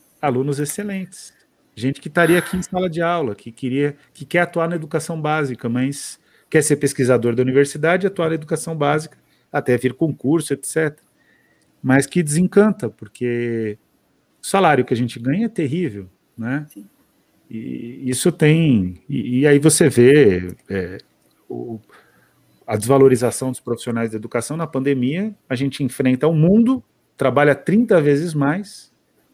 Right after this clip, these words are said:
Speaker 1: e ninguém respeita a voz do professor.
Speaker 2: Sim.
Speaker 1: E
Speaker 2: Paulita?
Speaker 1: prin-,
Speaker 2: Uh,
Speaker 1: desculpa.
Speaker 2: desculpa, desculpa.
Speaker 1: Não,
Speaker 2: Não, eu
Speaker 1: não, não,
Speaker 2: peço.
Speaker 1: não, não, não. Eu ia fazer uma brincadeira. O professor e das professoras, que a professor, professores são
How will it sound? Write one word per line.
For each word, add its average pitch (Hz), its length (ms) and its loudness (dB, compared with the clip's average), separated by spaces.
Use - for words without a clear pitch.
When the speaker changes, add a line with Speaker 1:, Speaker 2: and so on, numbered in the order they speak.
Speaker 1:
e 143 80 -8
ninguém 139 280 0
respeita 139 500 -2
a 139 40 -2
voz 120 180 -2
do 139 120 -10
professor. 139 520 -12
Speaker 2:
Sim. 202 360 -10
Speaker 1:
E - 140 -20
Speaker 2:
Paulita? 254 360 4
Speaker 1:
prin-, - 320 2
Speaker 2:
Uh, 294 140 2
Speaker 1:
desculpa. 233 460 0
Speaker 2:
desculpa, 190 180 -14
desculpa. - 380 -2
Speaker 1:
Não, 156 80 6
Speaker 2:
Não, - 100 6
eu 156 80 6
Speaker 1:
não, 170 100 2
não, 156 120 -2
Speaker 2:
peço. 151 120 2
Speaker 1:
não, 143 120 2
não, 131 200 0
não. 110 180 -6
Eu 113 80 2
ia 139 160 6
fazer - 160 4
uma 135 100 4
brincadeira. 131 460 2
O - 160 -10
professor 147 380 2
e 175 60 6
das 165 140 4
professoras, 160 600 -2
que - 80 0
a 151 40 2
professor, 147 520 -2
professores 135 500 -2
são 151 260 -2